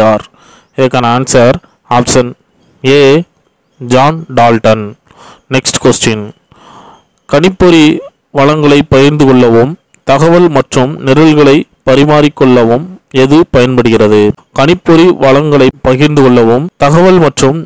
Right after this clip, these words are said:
நிரல்களை பரிமாறிக்கொள்ளவும் எது பயன்படுகிறது? இதுக்கான answer Option C, வலை. Next கொஸ்டின், தாவர வளர்ச்சி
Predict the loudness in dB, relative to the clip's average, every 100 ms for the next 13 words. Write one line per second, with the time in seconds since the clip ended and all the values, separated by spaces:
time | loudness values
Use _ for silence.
0 | -12 -4 0 2 2 2 2 -2 _ -16
1 | -4 -2 0 0 0 0 0 2 2 -2
2 | -6 _ -4 0 0 0 -2 -2 -2 0
3 | 0 2 2 0 -2 _ -6 -4 -2 -2
4 | -2 -2 -2 -2 -4 -20 -20 _ -4 -2
5 | -4 -6 -6 0 2 2 -2 _ -12 -4
6 | 0 2 2 0 -2 -8 _ _ _ _
7 | -20 -20 _ -8 -6 -4 -4 -2 -2 -2
8 | -4 -6 -16 -20 _ _ _ _ _ -20
9 | -20 _ _ -2 2 2 2 0 2 0
10 | -2 -2